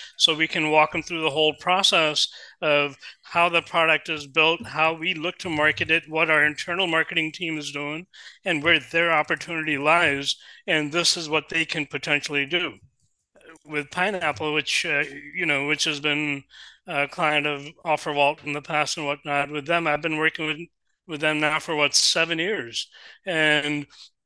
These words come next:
if an affiliate has any questions, we will do a Zoom call or a Skype call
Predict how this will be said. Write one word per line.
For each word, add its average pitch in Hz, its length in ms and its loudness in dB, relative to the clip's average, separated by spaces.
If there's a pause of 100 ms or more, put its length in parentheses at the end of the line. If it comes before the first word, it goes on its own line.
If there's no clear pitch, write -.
(840)
if 196 240 0
an 190 100 -2
affiliate 175 500 2
has 151 320 -2
any 165 280 -4
questions, 165 800 -4 (280)
we 156 280 -2
will 190 200 4
do 160 280 -2
a 139 80 -2
Zoom 156 380 -2
call 160 240 -4
or 151 120 -2
a 143 40 0
Skype 165 440 0
call 147 380 0